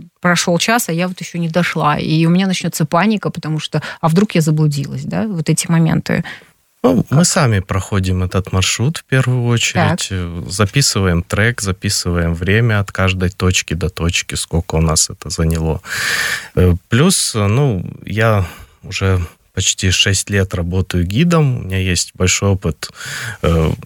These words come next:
Speaker 2: сопровождения туристических групп, я всё вот это прекрасно понимаю, разность в уровне
Speaker 1: Мгм.
Speaker 2: подготовки, что одному там за тридцать минут можно пройти, другой два часа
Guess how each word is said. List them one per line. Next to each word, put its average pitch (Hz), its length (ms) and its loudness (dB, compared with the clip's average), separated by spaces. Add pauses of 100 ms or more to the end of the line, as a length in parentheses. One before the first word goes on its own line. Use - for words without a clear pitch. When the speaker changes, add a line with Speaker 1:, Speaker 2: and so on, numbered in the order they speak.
(100)
Speaker 2:
сопровождения 101 1120 2
туристических 95 880 -2
групп, 170 380 2
я 95 140 2
всё 92 220 -2
вот 92 200 0
это 90 180 0
прекрасно 95 540 0
понимаю, 117 640 2
разность 95 600 -2
в 90 80 -8
уровне 98 300 4
Speaker 1:
Мгм. 98 100 0
Speaker 2:
подготовки, 120 880 0
что - 280 -4
одному 98 400 2
там 92 320 0 (360)
за 98 320 2
тридцать 139 520 0
минут 131 420 2
можно 110 320 0
пройти, 110 440 0
другой 107 400 2
два 107 280 2
часа 117 540 0